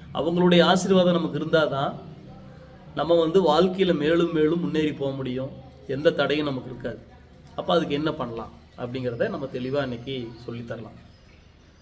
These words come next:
இதுக்கு வந்து பாத்தீங்கன்னா, அந்த காலகட்டங்கள்ல இருந்த சில நிகழ்வுகளை நம்ம பகிர்ந்துக்கலாம். அப்ப என்ன பண்ணுவாங்க அப்படின்னு கேட்டீங்கன்னா, அவரவர்கள் இருக்கக்கூடிய வீட்டுல, நம்முடைய சொந்த இல்லத்துல நம்ம என்ன பண்ணணும்னா,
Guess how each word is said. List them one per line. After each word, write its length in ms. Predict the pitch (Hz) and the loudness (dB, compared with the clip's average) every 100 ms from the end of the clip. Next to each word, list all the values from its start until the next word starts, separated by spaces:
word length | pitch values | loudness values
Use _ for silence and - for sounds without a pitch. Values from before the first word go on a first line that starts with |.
| - - _ - - | -20 -20 _ -20 -10
இதுக்கு 240 | 170 185 175 | -4 0 4
வந்து 200 | 175 170 | 4 4
பாத்தீங்கன்னா, 760 | 165 156 151 170 175 151 131 | 2 0 0 2 2 2 -2
அந்த 220 | 131 156 | -4 -2
காலகட்டங்கள்ல 760 | 175 160 170 175 170 170 170 165 | 0 4 4 4 2 0 0 0
இருந்த 260 | 151 147 165 | 0 -4 -6
சில 220 | - 147 | -4 -4
நிகழ்வுகளை 540 | 139 151 147 131 143 | -2 -2 -2 -2 -2
நம்ம 180 | 151 127 | -4 -6
பகிர்ந்துக்கலாம். 560 | 127 120 120 120 117 - - - - - - - _ - _ - | -10 -10 -10 -10 -12 -14 -18 -20 -20 -20 -20 -20 _ -20 _ -18
அப்ப 180 | - - | -8 -2
என்ன 180 | 151 190 | 0 2
பண்ணுவாங்க 360 | 175 165 165 147 | 2 2 0 0
அப்படின்னு 260 | 135 139 | -2 -2
கேட்டீங்கன்னா, 440 | 127 127 127 151 120 - - | -4 -4 -4 -4 -6 -12 -16
அவரவர்கள் 680 | - 127 160 175 175 175 190 | -6 0 4 4 4 4 4
இருக்கக்கூடிய 640 | 151 180 175 175 165 156 170 175 139 | 2 -2 -4 -2 -2 0 0 -2 -4
வீட்டுல, 320 | 135 131 123 - - - - - - - - - - | -8 -8 -12 -14 -20 -20 -20 -20 -20 -20 -20 -20 -8
நம்முடைய 440 | 143 165 170 185 | -6 0 2 2
சொந்த 300 | 180 - 143 | 2 -2 -4
இல்லத்துல 480 | 147 131 131 - 113 - - - - | -4 -2 -4 -6 -12 -14 -20 -20 -14
நம்ம 160 | 127 | -8
என்ன 120 | 131 147 | -6 -6
பண்ணணும்னா, 520 | 135 123 117 113 | -6 -10 -12 -12